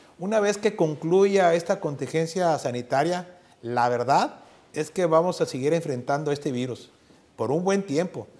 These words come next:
por lo que los retos que están derivados de esta, como dices tú, de esta pospandemia,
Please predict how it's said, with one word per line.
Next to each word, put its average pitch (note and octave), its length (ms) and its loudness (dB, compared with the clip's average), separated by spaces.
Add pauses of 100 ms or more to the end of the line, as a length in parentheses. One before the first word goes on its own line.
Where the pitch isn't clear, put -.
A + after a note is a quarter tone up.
(360)
por B2 160 -2
lo B2+ 180 -4
que A#2+ 480 -2
los B2 180 0
retos E3 400 0
que - 120 -4
están D3+ 420 -2
derivados C#3 460 0
de D3 100 0
esta, C#3 560 0
como A#2 160 -6
dices C#3 240 -4
tú, D3 160 -2
de D3 80 0
esta D3 460 -2
pospandemia, D3+ 1120 0